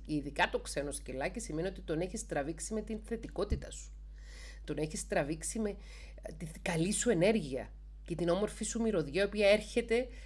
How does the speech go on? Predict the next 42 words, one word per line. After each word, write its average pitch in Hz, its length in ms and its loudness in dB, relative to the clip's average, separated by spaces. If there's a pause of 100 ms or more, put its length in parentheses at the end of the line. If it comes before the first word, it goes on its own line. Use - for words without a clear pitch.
(120)
μέσα 185 220 2
από 214 140 -4
την 214 120 -2
καλή 175 200 4
σου 196 140 -2
ενέργεια. 190 320 4
Γι' 151 60 4
αυτό 156 180 2
ήρθε 226 180 2
να 151 60 2
σε 151 120 0
μυρίσει 139 180 -2
το 135 60 -4
σκυλάκι. 131 400 -6
Πού 254 180 2
να 269 140 10
ξέρει 180 520 6
όμως 160 240 4
το 165 100 2
χάπατο 151 840 8
ο 135 60 -6
συγγενής 143 500 2
σου, - 200 -8
ε, - 100 -6 (120)
sorry. 113 260 -6 (1200)
Δεύτερο 269 400 8
περιστατικό. 127 600 -2
Σήμερα 294 540 6
πάλι 202 260 10
με 190 120 8
τον 156 220 4
ίδιο 214 280 8
άνθρωπο 226 420 4
και 175 140 2
ένα 143 200 4
τρίτο 262 300 2
πρόσωπο 214 460 2
είχαμε 220 240 4
συζήτηση 202 500 -4
για 202 100 0
την 160 140 0
αιμοδοσία. 135 600 -2